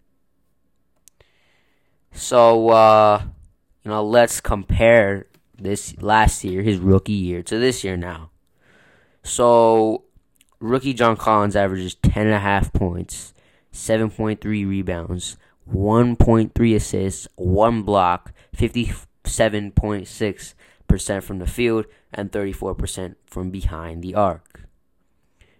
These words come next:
This year, he's averaging eighteen point eight points, ten point three rebounds, two point five assists, shooting the exact same field goal percentage as his rookie year,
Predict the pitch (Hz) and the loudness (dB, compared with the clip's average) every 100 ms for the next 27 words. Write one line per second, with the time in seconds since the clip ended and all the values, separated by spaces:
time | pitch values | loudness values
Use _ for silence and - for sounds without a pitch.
0 | _ 131 131 - 98 95 95 90 87 87 | _ 2 2 0 -6 -6 -6 -8 -8 -8
1 | 90 90 87 - 95 85 90 87 117 127 | -10 -10 -14 -12 -10 -2 -2 0 -4 0
2 | 120 117 113 107 - - 190 - 92 90 | 2 2 -2 -6 -10 -6 -4 -4 -6 -12
3 | - 139 135 123 113 104 101 - - _ | -6 -4 -2 0 0 0 -2 -6 -20 _
4 | _ - 170 - 107 104 - 92 92 - | _ -2 4 4 4 0 -2 -2 -4 -8
5 | 92 90 - _ _ _ _ - 123 113 | -10 -10 -12 _ _ _ _ -4 -2 0
6 | 104 101 95 98 113 120 120 - 113 107 | -2 -6 -6 -2 4 4 4 0 -4 -4
7 | 101 113 107 107 101 - 101 113 104 98 | -2 2 4 4 2 0 -2 -4 -4 -2
8 | 98 92 90 104 101 104 98 98 95 | -4 -4 -4 -2 -2 -6 -6 -2 -4